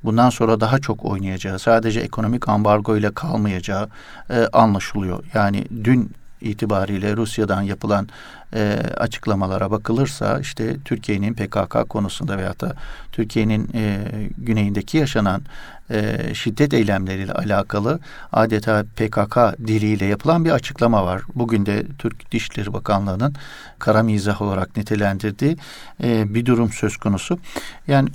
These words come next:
Türkiye dediğimiz gibi sadece ekonomik ambargoyla tabiri caizse bir terbiye etmenin haricinde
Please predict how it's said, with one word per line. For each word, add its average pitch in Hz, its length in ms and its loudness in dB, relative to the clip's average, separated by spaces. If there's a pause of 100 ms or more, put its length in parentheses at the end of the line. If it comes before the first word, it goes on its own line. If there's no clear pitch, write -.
(320)
Türkiye 139 560 2
dediğimiz 107 500 2
gibi 110 180 -2
sadece - 680 -2 (420)
ekonomik 104 420 0
ambargoyla 104 880 4 (180)
tabiri 101 300 -2
caizse 104 460 0 (320)
bir - 380 -4
terbiye 104 420 0
etmenin 113 680 0
haricinde 104 680 2